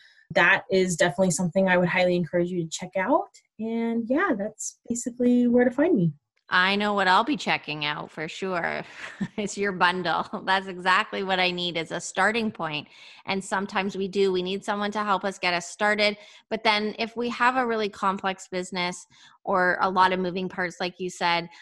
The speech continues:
Speaker 2: hiring someone like you to do some of that work with us is going to probably shorten the distance to the completion part of it.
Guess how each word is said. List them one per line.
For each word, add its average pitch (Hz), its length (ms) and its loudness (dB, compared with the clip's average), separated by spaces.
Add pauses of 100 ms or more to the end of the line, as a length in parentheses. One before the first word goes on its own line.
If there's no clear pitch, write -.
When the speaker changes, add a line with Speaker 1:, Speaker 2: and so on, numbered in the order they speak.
(100)
Speaker 2:
hiring 226 600 2
someone 185 520 -2
like 185 360 -2
you 190 600 0 (440)
to 240 380 -2
do 240 540 -2
some 208 300 -4
of 196 160 -4
that 185 380 2 (260)
work 190 360 0
with 196 300 0
us 135 380 -2
is 180 240 -8
going 185 440 -4
to 175 380 -4
probably 294 480 0
shorten 202 540 -2
the 170 100 -4
distance 180 760 -8 (100)
to 180 300 0
the 170 120 -4
completion 170 640 -6
part - 220 -4
of - 120 -6
it. 131 140 -4